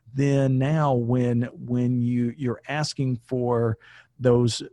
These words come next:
those team leaders to give the reports, and the first couple give a really good, well-prepared report, then most of the time the other ones will catch on and they'll, they'll give you a pretty good report as well. If you just kinda put out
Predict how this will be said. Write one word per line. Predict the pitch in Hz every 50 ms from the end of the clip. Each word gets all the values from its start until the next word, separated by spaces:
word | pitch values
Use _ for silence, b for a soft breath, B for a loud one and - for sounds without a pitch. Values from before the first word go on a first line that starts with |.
| _ _
those | 117 113 113 110 -
team | - - 151 139 127
leaders | 120 123 127 123 123 113 -
to | - 117
give | 104 120 120 117
the | 131 110
reports, | 101 98 - - - 180 165 123 113 - 120
and | 113
the | 113
first | 113 - - 160 131 - -
couple | - 165 175 - 139 110
give | 98 110 117 104
a | 101
really | 98 104 117 127 131 113
good, | 101 104 104 - 113 110 123 127 123 123
well-prepared | 101 107 113 120 120 - - 113 - - 123 123 123 - -
report, | 120 110 110 - - 131 151 185 196 - B B B B B B B _
then | 147 151 156
most | 175 208 240 226 - -
of | 147 131
the | -
time | - 139 139 135 131
the | 123 123
other | 123 147 175
ones | 160 143 127 113 113
will | 107 107
catch | - - - 131 117 - -
on | 127 135 139 131 117
and | 104 98 104
they'll, | 117 120 120 120 113 104 117 -
they'll | - 117 120
give | 113 113 107 104
you | 107 104
a | 98
pretty | - - 110 98 95
good | 104 98 -
report | 98 - - 110 98 92
as | 90 -
well. | 104 101 101 98 - - _ _ _ _ _ _ _ _ _ _ _ _ _ - -
If | 151 135
you | 147 143
just | 135 165 147 -
kinda | 165 139 127
put | - - 135 131
out | 135 135 135 123